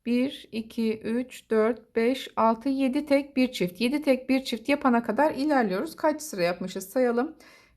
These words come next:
Bir, iki, üç, dört, beş, altı, yedi, sekiz, dokuz, on, on bir, on iki, on üç, on dört, on beş, on altı.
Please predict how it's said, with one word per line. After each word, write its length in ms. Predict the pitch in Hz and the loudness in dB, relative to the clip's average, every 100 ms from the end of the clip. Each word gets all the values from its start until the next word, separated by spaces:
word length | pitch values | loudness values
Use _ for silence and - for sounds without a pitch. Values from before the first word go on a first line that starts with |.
| - | -4
Bir, 220 | 233 240 247 | 0 0 0
iki, 380 | 214 - 233 - | -10 -4 -4 -2
üç, 420 | 220 254 - - | -6 -8 -10 -4
dört, 380 | 214 220 220 - | -2 -2 -6 -4
beş, 360 | 202 233 - | -4 -4 -8
altı, 360 | - 208 208 214 | -6 -4 -4 -4
yedi, 320 | 214 208 208 | -6 -4 -6
sekiz, 540 | 208 220 220 - 196 196 | -4 -4 -4 -6 -4 -4
dokuz, 420 | 202 202 190 - | -4 -6 -10 -6
on, 260 | 208 208 233 | -2 0 -2
on 360 | - 214 214 | -2 -2 -2
bir, 140 | 196 - | -4 -4
on 200 | 208 208 | -2 -2
iki, 280 | 208 190 | -2 -8
on 200 | - 214 | -4 -2
üç, 220 | 220 220 - - | -2 -4 -10 -4
on 260 | 226 220 | 0 0
dört, 260 | 202 196 - | 0 -4 -2
on 240 | 226 226 | 0 2
beş, 240 | 247 320 - | 0 -2 -2
on 140 | 269 294 | 0 4
altı. 540 | 233 175 - 160 160 | 4 2 -2 -8 -8